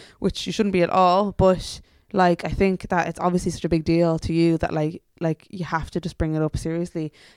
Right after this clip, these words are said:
and tell him that, like, the relationship is you're,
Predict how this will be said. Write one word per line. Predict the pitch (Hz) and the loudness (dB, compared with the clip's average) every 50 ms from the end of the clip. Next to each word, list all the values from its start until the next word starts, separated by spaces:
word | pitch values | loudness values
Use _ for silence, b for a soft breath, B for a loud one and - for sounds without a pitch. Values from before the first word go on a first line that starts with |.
| b b | b b
and | - 170 165 | -8 -8 -4
tell | - 175 190 | -4 -2 -2
him | 226 233 | 0 0
that, | 202 - - | -2 -2 -2
like, | 160 156 156 - _ _ _ _ _ _ _ | -2 -4 -4 -6 _ _ _ _ _ _ _
the | - 170 | -8 -6
relationship | 156 151 147 156 175 175 190 - - 156 - | -6 -4 -2 -2 -2 -4 -4 -6 -6 -4 -4
is | 160 151 143 - - - - - _ _ _ _ _ _ _ _ _ _ _ _ _ _ _ _ _ | -4 -6 -6 -8 -14 -18 -20 -20 _ _ _ _ _ _ _ _ _ _ _ _ _ _ _ _ _
you're, | 196 185 180 | 0 0 0